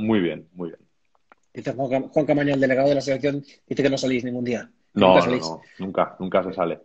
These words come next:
Speaker 1: <laughs> Yo este año
Speaker 2: Bueno.
Speaker 1: menos, yo este año menos.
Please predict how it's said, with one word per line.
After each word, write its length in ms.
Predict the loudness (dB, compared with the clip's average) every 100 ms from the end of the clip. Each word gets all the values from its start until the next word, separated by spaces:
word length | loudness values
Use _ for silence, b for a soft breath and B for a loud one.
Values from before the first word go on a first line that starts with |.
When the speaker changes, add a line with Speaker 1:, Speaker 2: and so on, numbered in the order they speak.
| -14
Speaker 1:
<laughs> 1160 | -12 -4 0 2 2 0 -2 -2 -4 -8 -2 4
Yo 100 | 6
este 160 | 8
año 240 | 8 8 8
Speaker 2:
Bueno. 140 | 6
Speaker 1:
menos, 200 | 4 -2
yo 160 | -2 -2
este 160 | 2
año 160 | 0 0
menos. 380 | -2 -4 -8